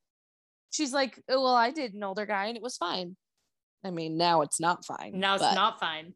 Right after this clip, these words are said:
Speaker 1: and
Speaker 2: Yeah.
Speaker 1: now it's really not fine. But anyway, so that's an interesting,
Speaker 2: Oh.
Speaker 1: uh, Kardashian adjacent. Yeah.
Speaker 2: Oh, man. Okay. We're gonna take a quick break,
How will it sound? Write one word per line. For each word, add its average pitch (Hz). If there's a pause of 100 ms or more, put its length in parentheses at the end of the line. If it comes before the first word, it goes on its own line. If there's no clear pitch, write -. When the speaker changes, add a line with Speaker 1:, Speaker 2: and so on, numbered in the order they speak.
(120)
Speaker 1:
and 262
Speaker 2:
Yeah. 285
Speaker 1:
now 262
it's 226
really 233
not 196
fine. 196
But 339
anyway, 165
so 262 (680)
that's 254 (140)
an 247
interesting, 196
Speaker 2:
Oh. 180
Speaker 1:
uh, 170 (960)
Kardashian 175
adjacent. - (340)
Yeah. - (1400)
Speaker 2:
Oh, 190
man. 151 (180)
Okay. 190 (480)
We're 233
gonna 247
take 277
a 226
quick -
break, 214